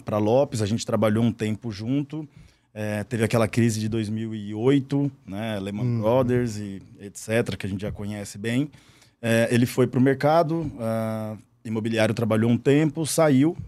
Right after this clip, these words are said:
Speaker 1: e aí a gente ficou ali em contato, ele foi fazer algumas outras coisas e surgiu a ideia da EcoAssist, né?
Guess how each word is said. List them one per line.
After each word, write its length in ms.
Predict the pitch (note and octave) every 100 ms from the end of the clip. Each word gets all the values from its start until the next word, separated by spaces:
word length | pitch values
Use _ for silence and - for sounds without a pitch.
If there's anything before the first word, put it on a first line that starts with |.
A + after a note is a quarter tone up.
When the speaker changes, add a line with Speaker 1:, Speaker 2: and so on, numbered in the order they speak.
| - -
Speaker 1:
e 80 | G3
aí 140 | F#3+
a 80 | G3
gente 400 | E3+ F#3 F3 D#3 C3 _ _ _
ficou 220 | _ E3
ali 180 | B2+ C3
em 100 | B2
contato, 640 | C3 B2 C3 D#3 E3 B2
ele 100 | A2+
foi 240 | G#2 A#2 A2
fazer 260 | A2+ G2
algumas 320 | A2 G#2 A2+ G#2+
outras 300 | A2 C3 B2+
coisas 500 | C#3 E3 F3 F3 D#3
e 200 | F3+ G3 - - - _ _ _
surgiu 480 | - - F3 B2+ D#3
a 60 | D3+
ideia 340 | B2 B2 C#3
da 120 | C3
EcoAssist, 600 | B2+ D#3+ - G2+ - - - _ G2
né? 260 | G2 A2+